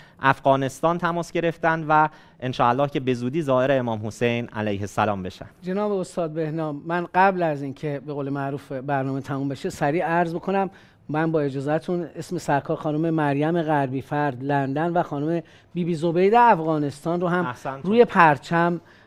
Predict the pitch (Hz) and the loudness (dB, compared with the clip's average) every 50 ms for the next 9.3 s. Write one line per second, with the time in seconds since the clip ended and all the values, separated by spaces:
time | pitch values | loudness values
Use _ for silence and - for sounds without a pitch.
0 | _ _ - 160 170 170 165 156 170 175 165 143 - - - - 120 113 110 147 | _ _ -6 -2 0 2 2 4 4 4 4 2 0 -8 -8 -6 -4 2 4 4
1 | 165 160 196 202 202 185 196 202 - - 202 180 170 160 156 156 156 156 151 143 | 4 4 2 2 2 2 0 -2 0 0 0 0 0 0 0 0 0 0 -2 0
2 | 151 143 143 147 143 143 139 - 147 143 143 143 151 170 170 - - - 135 135 | 0 0 0 0 0 -2 -4 -4 -2 -2 0 0 0 -2 -4 -6 -2 -2 -2 2
3 | - 147 143 156 160 185 180 156 185 190 185 170 156 156 - - - - - - | 4 4 4 6 6 4 4 4 4 4 4 4 2 0 -4 -6 -20 -20 -20 -20
4 | - - - - - - - - 170 175 165 - 208 208 220 208 208 196 180 - | -20 -20 -20 -20 -20 -20 -12 -6 -6 -6 -4 0 0 0 0 0 -2 -2 -2 -2
5 | 208 185 185 196 196 208 202 185 180 185 190 190 185 190 190 170 170 165 160 160 | -4 -2 -2 0 0 0 0 0 -2 -2 -4 -4 -4 -6 -6 -6 -6 -6 -6 -8
6 | 156 - - _ _ _ - _ _ _ _ _ - - _ _ _ _ _ _ | -10 -14 -20 _ _ _ -20 _ _ _ _ _ -20 -20 _ _ _ _ _ _
7 | _ _ _ - 113 107 101 143 131 135 127 120 - - - - _ - - _ | _ _ _ -4 -4 -4 -4 -6 -8 -8 -10 -10 -14 -18 -20 -20 _ -20 -20 _
8 | _ _ _ - - _ _ _ _ _ _ _ - - _ - _ _ _ _ | _ _ _ -20 -20 _ _ _ _ _ _ _ -20 -20 _ -20 _ _ _ _
9 | _ 139 131 123 110 101 | _ -8 -6 -6 -6 -8